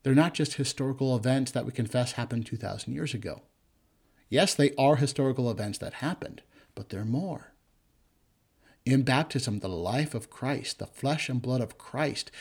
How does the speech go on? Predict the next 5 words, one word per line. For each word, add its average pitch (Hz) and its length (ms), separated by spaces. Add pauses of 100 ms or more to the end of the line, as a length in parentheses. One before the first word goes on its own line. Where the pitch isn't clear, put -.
(180)
his 135 240
salvation, 127 680
his 113 320 (300)
saving 156 640
works, - 540